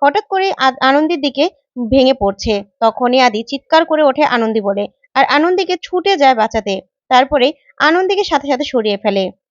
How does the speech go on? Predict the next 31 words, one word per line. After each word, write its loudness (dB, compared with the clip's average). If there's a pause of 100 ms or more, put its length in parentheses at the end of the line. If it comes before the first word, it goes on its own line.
(120)
ওইদিকে -2
সুপায়ন 2
যে -4
লোক -4
ঠিক -4
করেছিল 0 (400)
সেই 2
লোকও 2
সেখান -2
থেকে -2 (120)
সরে -2
যায়। 2 (360)
তখন -4 (260)
তিথির 2
বলতে -2
থাকে, -6
"এই -2
মেয়েটার 0 (240)
কি -4
ম্যাজিক 4
জানে 2
কে 2
জানে, 0 (360)
আদি 0
না 2
সব 0
জায়গায় 2
পৌঁছে 0
যাচ্ছে 0
ওকে -2
বাঁচাতে, -2